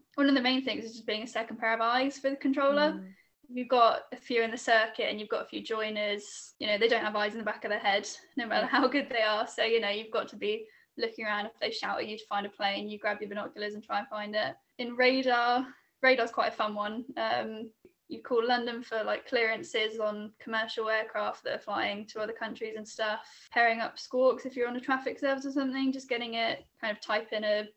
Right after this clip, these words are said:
Speaker 1: um, call sign, get the squawk in, whatever it's been allocated. So if the
Speaker 2: Mm.
Speaker 1: controller doesn't have time for that, you'll pair up squawks and stuff. And yeah, even, even in radar, it's a second pair of eyes. So if they're keeping an eye on two other aircraft that are kind of coming close to each other, and you spot another two that might be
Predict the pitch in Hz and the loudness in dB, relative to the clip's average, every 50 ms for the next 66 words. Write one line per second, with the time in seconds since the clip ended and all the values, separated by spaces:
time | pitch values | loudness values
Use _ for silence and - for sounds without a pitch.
0 | _ 240 220 214 214 226 233 220 214 226 233 - 247 226 226 226 - 220 214 214 | _ -8 -6 -4 -2 -2 -4 -4 -6 -8 -6 -2 0 0 0 0 -4 -4 -4 -4
1 | 208 214 214 214 220 220 - _ _ _ _ 220 208 - 226 - - 233 220 208 | -4 -4 -6 -8 -10 -12 -16 _ _ _ _ -6 -6 -6 -6 -6 -4 -2 -2 -2
2 | 214 - - 208 208 208 214 214 208 208 226 - - 220 214 214 214 214 - - | -2 -4 -6 -6 -4 -2 -2 -2 -4 -4 -8 -10 -10 -8 -6 -6 -6 -6 -8 -6
3 | - - 233 226 - 226 202 202 - - - 220 220 226 - 247 202 - 240 247 | -6 -6 -6 -6 -6 -8 -8 -8 -6 -4 -4 -2 -2 -4 -6 -8 -8 -6 -4 -4
4 | 220 220 220 220 220 - - - 233 226 214 220 - 226 220 220 - - 226 226 | -4 -4 -4 -6 -8 -8 -8 -6 -6 -6 -6 -6 -4 -4 -2 -2 -2 -2 -4 -6
5 | 220 - 226 220 - - - - - 247 233 226 - - 226 247 - 220 220 214 | -4 -2 -2 -2 -2 -4 -6 -6 -2 0 0 0 -2 -4 -10 -6 -4 -2 -2 -2
6 | 220 - - - _ _ _ _ - - 254 254 262 277 262 262 262 254 277 269 | -4 -6 -14 -20 _ _ _ _ -4 0 2 4 6 6 6 6 4 4 2 2
7 | 262 262 247 240 240 233 233 247 262 269 254 226 214 214 - 226 - - 233 226 | 0 0 0 0 -2 0 2 4 4 4 4 2 0 0 -2 -4 -6 -8 -8 -8
8 | 226 226 220 233 226 220 220 214 220 220 214 214 214 226 220 - 226 226 226 - | -6 -6 0 2 4 4 4 4 4 4 4 2 2 0 -2 -2 -4 -4 -2 0
9 | 233 226 220 220 226 226 - _ _ _ _ _ _ _ _ _ - 254 220 220 | 2 2 2 2 0 0 -4 _ _ _ _ _ _ _ _ _ -2 -2 -2 -2
10 | 220 226 220 214 208 214 220 214 214 208 - _ - - 240 220 220 214 214 208 | -2 -4 -2 -2 0 -2 -2 -4 -6 -10 -12 _ -6 -2 0 2 2 4 4 4
11 | 208 208 214 214 - - 208 196 202 - - - - _ - 202 - 202 202 202 | 4 4 2 0 0 2 2 2 2 2 -2 -10 -12 _ -4 0 2 2 2 2
12 | 202 - _ _ _ - 233 220 214 214 - - 214 208 208 233 233 - 220 226 | 0 -4 _ _ _ -6 -4 -4 -4 -6 -6 -6 -6 -6 -4 0 2 2 2 2
13 | - 240 226 - 240 214 208 208 208 208 214 220 214 - - - - 240 - - | -2 -6 -6 -2 0 0 2 2 0 0 -2 -4 -8 -10 -8 -4 -2 0 0 0
14 | 220 226 226 220 226 220 - 208 202 196 196 208 208 202 - - 233 226 214 202 | 0 0 0 -2 -2 -2 0 0 0 0 0 0 0 0 0 -2 -4 -4 -4 -4
15 | 196 214 214 214 220 226 - | -4 -6 -6 -6 -6 -8 -12